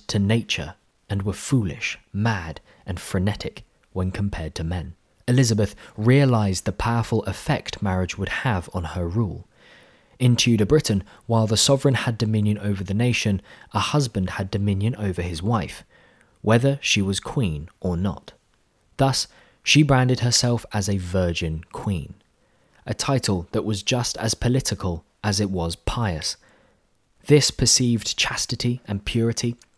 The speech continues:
presented her as a queen married to her people, and that all her motivations, decisions, and acts were as pure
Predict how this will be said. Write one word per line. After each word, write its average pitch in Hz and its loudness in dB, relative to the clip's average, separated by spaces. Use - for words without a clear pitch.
presented 127 2
her 92 -4
as 104 0
a 104 -2
queen 131 0
married 113 0
to 104 -4
her 98 -6
people, - -6
and 113 2
that 123 4
all 139 8
her 123 4
motivations, 127 2
decisions, 120 0
and 117 0
acts - -4
were 120 6
as 113 4
pure 139 2